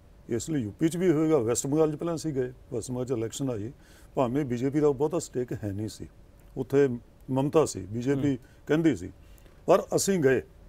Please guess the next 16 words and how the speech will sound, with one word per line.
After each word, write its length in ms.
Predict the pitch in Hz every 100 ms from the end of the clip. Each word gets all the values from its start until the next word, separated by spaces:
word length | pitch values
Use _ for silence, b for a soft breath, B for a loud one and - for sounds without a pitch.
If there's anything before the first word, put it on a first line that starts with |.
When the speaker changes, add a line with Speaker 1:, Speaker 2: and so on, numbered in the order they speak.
| - - -
Speaker 1:
ਕਿ 140 | 170 165
ਬੀਜੇਪੀ, 640 | 107 110 107 165 190 190
ਕਿਉਂਕਿ 300 | 170 151 151
ਇਸਨੇ 440 | 135 139 131 120 160 - - - - 107
ਗਲਤ 200 | 131 175
ਖੇਤੀ 280 | - 113 139
ਕਾਨੂੰਨ 280 | 147 151 156
ਬਣਾਏ 240 | 151 156 - -
ਖੇਤੀਬਾੜੀ 380 | 127 123 143 139
ਦੇ 120 | 151
ਖਿਲਾਫ, 300 | 135 139 139 147 b b -
ਬੀਜੇਪੀ 420 | 113 135 180 196
ਨੂੰ 100 | 180
ਵੋਟ 200 | 156 131
ਨਾ 160 | 113 131
ਕਰੋ, 300 | 147 117